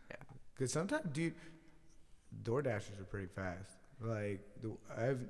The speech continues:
Speaker 2: I haven't ordered it much, but watching Corey order it, like, and it get there, like
Speaker 1: Dude, at the shop, it's insane. Like, <laughs>
Speaker 2: <laughs>
Speaker 1: they're, they're on it every time. Like,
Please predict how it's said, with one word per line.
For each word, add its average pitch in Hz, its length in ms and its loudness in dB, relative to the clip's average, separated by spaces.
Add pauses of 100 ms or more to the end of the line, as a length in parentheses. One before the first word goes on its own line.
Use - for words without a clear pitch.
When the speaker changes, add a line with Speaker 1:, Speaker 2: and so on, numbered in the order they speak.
(120)
Speaker 2:
I 113 60 6
haven't 120 340 4
ordered 101 340 2
it 95 140 0
much, 95 240 -2
but 95 80 0
watching 104 360 0
Corey 104 400 0
order 98 400 2
it, 127 200 -2
like, 98 300 0
and 92 120 0
it 101 200 -2
get 101 200 -2
there, 110 260 0
like 95 440 -6 (560)
Speaker 1:
Dude, 120 220 4 (120)
at 127 220 8
the 131 60 6
shop, 120 600 2
it's - 220 -2
insane. 113 680 -2 (440)
Like, 107 360 2 (280)
<laughs> - 240 -6
Speaker 2:
<laughs> - 160 2
Speaker 1:
they're, 123 600 8 (380)
they're 127 200 10 (140)
on 117 200 8
it 110 220 0
every 117 280 0
time. 117 420 0
Like, 117 160 -2